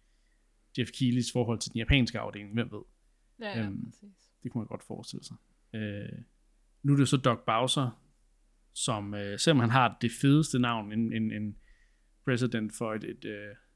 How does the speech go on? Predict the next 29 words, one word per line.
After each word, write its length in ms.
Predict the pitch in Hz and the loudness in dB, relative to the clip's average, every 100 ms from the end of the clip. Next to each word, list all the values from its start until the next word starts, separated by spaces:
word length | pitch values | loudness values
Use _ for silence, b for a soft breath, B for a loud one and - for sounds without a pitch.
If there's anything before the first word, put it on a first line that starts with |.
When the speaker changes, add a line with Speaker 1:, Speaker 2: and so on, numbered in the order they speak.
| _ | _
Speaker 1:
Nintendo-firma 1080 | 120 - 123 135 120 - _ _ - 135 113 107 - | -6 -2 0 2 2 -2 _ _ 2 4 4 0 -4
<laughs> 120 | - | -2
kan 100 | 120 | 0
have, 280 | 127 135 190 | 2 0 -4
Speaker 2:
<laughs> 460 | 190 - _ _ - - | -10 -14 _ _ -14 -6
Speaker 1:
så, 80 | 135 | 0
øh, 540 | 123 120 107 110 - - | 0 0 -2 -6 -10 -6
så 120 | - | 0
er 40 | 131 | 2
det 100 | 127 | 6
som 100 | 143 | 6
om, 140 | 156 | 6
at 80 | 143 | 4
han, 240 | 127 131 131 | 4 4 4
han 160 | 131 | 4
er 60 | 131 | 6
lidt 220 | 143 160 | 4 2
mere, 420 | 151 143 147 143 - _ _ _ | 4 6 4 2 -2 _ _ _
han 160 | - 135 | 0 4
er 40 | |
ikke 120 | 151 156 | 4 4
lige 60 | |
så 100 | 160 | 2
hands-on, 600 | 135 135 151 135 104 107 117 | 4 4 4 2 -4 -6 -4
som, 340 | 123 104 101 | -4 -4 -12
øh, 200 | 98 104 | -18 -16
Reggie 240 | 110 - 107 | -12 -10 -12
var. 180 | 104 _ _ _ _ _ _ - | -14 _ _ _ _ _ _ -18
Speaker 2:
Nej. 160 | 214 | -18